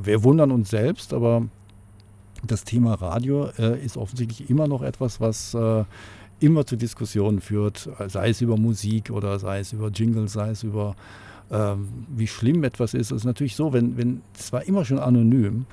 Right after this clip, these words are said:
und wir haben dann natürlich schon auch fe-, festgestellt, äh, wenn, wenn's, äh, wirklich anonym ist, äh,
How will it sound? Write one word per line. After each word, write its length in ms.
und 260
wir 140
haben 120
dann 120
natürlich 220
schon 100
auch 140
fe-, 240
festgestellt, 720
äh, 240
wenn, 380
wenn's, 400
äh, 20
wirklich 640
anonym 540
ist, 360
äh, 40